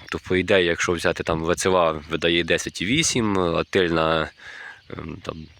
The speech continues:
вісім-дев'ять ампер, то, то можна подумати, що з цих чотириста сорока п'яти ватних панелей можна було б зняти там ватт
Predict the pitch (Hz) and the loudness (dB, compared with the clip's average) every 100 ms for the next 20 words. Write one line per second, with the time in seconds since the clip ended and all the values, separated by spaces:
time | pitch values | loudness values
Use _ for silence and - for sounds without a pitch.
0 | _ - 82 98 85 82 120 123 101 95 | _ -10 -4 -2 -2 2 4 2 0 -4
1 | 87 92 87 - _ _ _ - - - | 0 0 0 -8 _ _ _ -20 -20 -20
2 | _ _ - 78 - - - 78 85 87 | _ _ -14 -14 -14 -20 -14 -8 0 0
3 | 87 - 85 92 85 80 - 80 - 90 | 0 0 0 0 0 0 0 -2 0 -2
4 | - - - 87 90 82 85 - 87 90 | -2 -8 -6 -2 0 0 -2 0 0 0
5 | 82 90 95 90 87 - 80 - 92 104 | 0 -2 0 2 0 -2 -10 -4 0 0
6 | 87 85 85 85 85 90 87 - 80 80 | 0 -4 -6 -6 -8 -6 -6 -6 -6 0
7 | 82 - | 0 -2